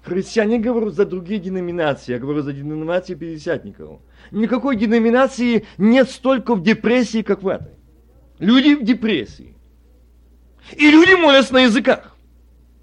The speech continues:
Не может быть это совместимо. Никак. Люди просто обмануты.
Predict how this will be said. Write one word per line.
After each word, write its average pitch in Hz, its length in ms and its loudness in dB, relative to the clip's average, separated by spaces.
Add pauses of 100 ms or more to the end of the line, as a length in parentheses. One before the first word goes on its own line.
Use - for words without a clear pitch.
(840)
Не 262 220 6
может 320 480 6
быть 311 180 6
это 277 240 2
совместимо. 277 1000 -2 (500)
Никак. 240 760 2 (1500)
Люди 233 260 4
просто 254 720 2
обмануты. 196 800 2